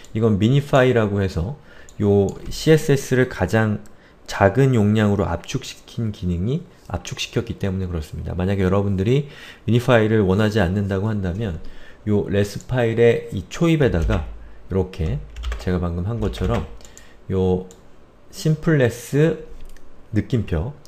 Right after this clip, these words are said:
미니파이라고 하는 부분을 앞에다 슬래시 두 개를 붙여가지고 기술해 주시면, 어, 레스가 컨버팅을 할 때,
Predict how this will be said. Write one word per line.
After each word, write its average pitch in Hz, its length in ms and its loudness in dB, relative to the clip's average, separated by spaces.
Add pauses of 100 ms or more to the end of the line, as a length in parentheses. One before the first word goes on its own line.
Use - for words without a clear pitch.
(260)
미니파이라고 123 840 0
하는 110 280 -2
부분을 104 560 -2 (140)
앞에다 98 300 -4
슬래시 127 380 -4
두 - 100 -12
개를 95 180 -2
붙여가지고 87 760 -8 (200)
기술해 101 320 -6
주시면, 85 480 -6 (520)
어, 82 280 -2
레스가 107 480 0
컨버팅을 135 640 -2
할 95 200 -2
때, 85 260 -2